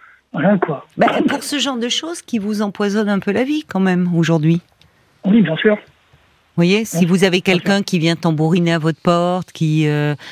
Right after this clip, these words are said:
Speaker 2: parce qu'elle est, elle est ivre, euh, va rester, euh, vingt minutes à tambouriner sur la porte, à appuyer sur votre
Speaker 1: Oui.
Speaker 2: sonnette, vous n'êtes plus chez vous.
Speaker 1: Ah oui, bien sûr.
Speaker 2: Donc, euh, c'est, oui, c'est vrai, bien sûr que ça a un coût de déménager,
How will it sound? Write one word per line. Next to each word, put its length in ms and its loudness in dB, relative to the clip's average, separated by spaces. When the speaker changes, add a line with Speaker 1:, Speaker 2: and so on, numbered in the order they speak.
Speaker 2:
parce 180 0
qu'elle 280 2
est, 340 0
elle 260 0
est 40 2
ivre, 760 0
euh, 260 -2
va 160 2
rester, 720 0
euh, 340 -2
vingt 140 2
minutes 520 0
à 60 0
tambouriner 480 0
sur 140 -2
la 140 0
porte, 520 0
à 40 0
appuyer 260 -2
sur 180 -2
votre 180 -2
Speaker 1:
Oui. 40 -10
Speaker 2:
sonnette, 480 0
vous 80 4
n'êtes 200 2
plus 140 0
chez 200 2
vous. 220 -2
Speaker 1:
Ah 100 4
oui, 200 4
bien 180 -4
sûr. 140 2
Speaker 2:
Donc, 180 -2
euh, 420 2
c'est, 160 -6
oui, 300 2
c'est 180 -4
vrai, 500 0
bien 220 0
sûr 240 -6
que 80 -14
ça 120 0
a 40 2
un 120 0
coût 240 -2
de 120 2
déménager, 680 0